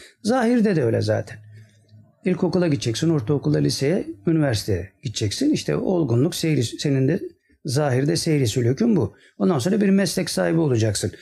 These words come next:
Hangi alanda ihtisas yaptıysan, hukukçusun, edebiyatçısın, şusun, busun falan filan. Yani, e, meslek sahibi olabilmek için bu seyri sülükün zaruretinden bahsediyor. Dolayısıyla zikir ehli de bu zarurete,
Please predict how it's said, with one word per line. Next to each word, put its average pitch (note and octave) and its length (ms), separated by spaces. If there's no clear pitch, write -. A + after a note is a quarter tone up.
Hangi D3 400
alanda A#2+ 420
ihtisas - 560
yaptıysan, A#2 540
hukukçusun, B2 840
edebiyatçısın, B2 800
şusun, D#3+ 380
busun D3+ 220
falan D#3 260
filan. C3+ 240
Yani, B2 240
e, D3+ 440
meslek D#3+ 360
sahibi C3 280
olabilmek A#2+ 420
için A3+ 220
bu F#3 40
seyri D#3+ 340
sülükün A#2+ 640
zaruretinden D3+ 720
bahsediyor. C3+ 460
Dolayısıyla F3 520
zikir D#3 360
ehli F#3 400
de G#3+ 260
bu G#3+ 220
zarurete, D3+ 800